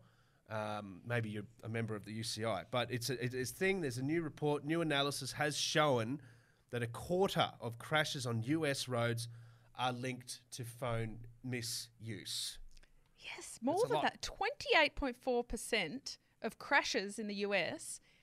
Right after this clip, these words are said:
Speaker 2: a mobile phone has been used within fifteen seconds before the crash.
Speaker 1: Mm-hmm.
Speaker 2: That's, uh, that
Speaker 1: It's
Speaker 2: surprises me, I must say.
Speaker 1: It's taken over speeding. It's, uh, the, the, the ultimate
Speaker 2: Mm.
Speaker 1: distraction driving. Now, I'm sorry, if you're a, if you're a bike rider, if you're a cyclist and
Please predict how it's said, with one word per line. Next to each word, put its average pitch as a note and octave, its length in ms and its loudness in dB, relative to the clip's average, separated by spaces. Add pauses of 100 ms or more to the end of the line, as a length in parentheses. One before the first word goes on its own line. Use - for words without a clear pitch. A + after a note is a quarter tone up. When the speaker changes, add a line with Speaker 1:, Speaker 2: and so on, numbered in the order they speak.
(380)
Speaker 2:
a A#3 80 -2
mobile B3+ 380 6
phone A3 240 -2
has G#3 160 -6
been F#3+ 240 -4
used F3+ 520 -6
within G3 240 -4
fifteen F#3+ 560 -4
seconds F#3 560 -6
before F3 380 -8
the F3 80 -8
crash. - 540 -12
Speaker 1:
Mm-hmm. C3+ 240 -2 (320)
Speaker 2:
That's, - 340 -10 (280)
uh, - 120 0 (840)
that D#4 120 8
Speaker 1:
It's - 200 -2
Speaker 2:
surprises C4+ 640 4
me, E3 140 -2
I E3+ 40 -2
must F#3 220 -6
say. F3+ 160 -2 (140)
Speaker 1:
It's A#2 120 -10
taken C3 320 2
over A2+ 140 -2
speeding. A2 440 -6
It's, A2+ 220 -8
uh, A2+ 240 -2
the, B2 180 -2
the, B2+ 240 -2
the B2 180 -2
ultimate D3 440 0
Speaker 2:
Mm. - 40 -8
Speaker 1:
distraction B2 600 -2
driving. F3 360 0
Now, G3+ 180 2
I'm A3 100 0
sorry, G3 500 4
if F3+ 160 -4
you're F#3+ 180 0
a, B2+ 40 -2 (120)
if - 120 -14
you're E3 120 -4
a A2+ 40 -2
bike A#2+ 320 -2
rider, A#2 240 -2
if E3+ 100 -8
you're E3 100 -4
a A2+ 40 -4
cyclist C3+ 640 -6
and A#2 200 -8